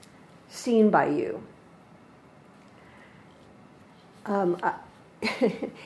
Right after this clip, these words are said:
in, in doctors' offices, they have, um, this kind of pain spectrum, right? Uh, that you can,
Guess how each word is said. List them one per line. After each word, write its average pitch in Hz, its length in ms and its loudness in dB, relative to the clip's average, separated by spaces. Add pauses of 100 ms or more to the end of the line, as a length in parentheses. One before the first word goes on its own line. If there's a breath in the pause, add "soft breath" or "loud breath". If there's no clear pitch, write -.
in, 220 200 4
in 208 220 4
doctors' 220 520 6
offices, 180 800 4
they 180 240 2
have, 185 640 2
um, 170 500 -2 (760)
this 185 460 -8 (500 soft breath)
kind 180 200 -2
of - 180 -6
pain 214 440 6
spectrum, - 800 -2 (480)
right? 170 380 -6 (640 loud breath)
Uh, 151 360 -4 (380)
that - 180 -10
you 160 140 0
can, 156 420 -6